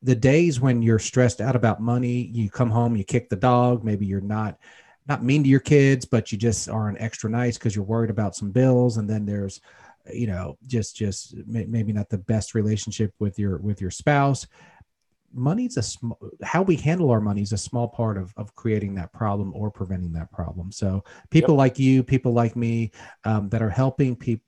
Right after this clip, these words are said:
Speaker 1: helping clients, um, and the general public to, to look at their money in the right way. Uh, I can't give too many details, but I, um, was talking to a client and he, he, he was telling me about this car that he bought.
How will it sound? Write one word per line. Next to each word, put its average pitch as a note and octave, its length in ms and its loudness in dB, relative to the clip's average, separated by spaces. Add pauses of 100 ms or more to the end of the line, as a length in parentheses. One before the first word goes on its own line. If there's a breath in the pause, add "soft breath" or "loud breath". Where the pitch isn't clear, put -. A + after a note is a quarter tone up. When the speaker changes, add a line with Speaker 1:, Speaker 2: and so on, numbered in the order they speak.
(140)
Speaker 1:
helping C3+ 420 -2
clients, A2+ 840 -4
um, G#2 320 -2
and A2+ 140 -4
the A2 60 -2
general G#2+ 300 -2
public G2+ 460 -4
to, G#2 220 -4
to A2+ 140 -2
look A#2+ 300 -2
at A#2 160 0
their A2+ 140 -2
money G#2 400 -4
in G#2 100 -6
the G2 80 -4
right G2 260 -4
way. F#2 400 -4 (560 loud breath)
Uh, A2+ 200 2
I A#2+ 100 0
can't B2 260 0
give G#2 320 0
too - 160 -4
many G#2+ 180 -2
details, F#2+ 580 -4
but F#2 320 -6 (420 loud breath)
I, A2+ 300 -2
um, F2 380 -8
was - 120 -20
talking B2+ 300 0
to G2+ 360 -4
a A#2 60 -12
client F#2+ 540 -8 (280)
and G2 200 -8
he, G2+ 260 -6 (680)
he, G#2+ 460 -6 (540)
he - 1120 -16 (400)
was A#2+ 180 -4
telling B2 200 -2
me A2+ 80 0
about G2 220 -6
this F#2+ 120 -10
car A2 280 -4
that F2+ 100 -8
he F2 60 -6
bought. E2 340 -10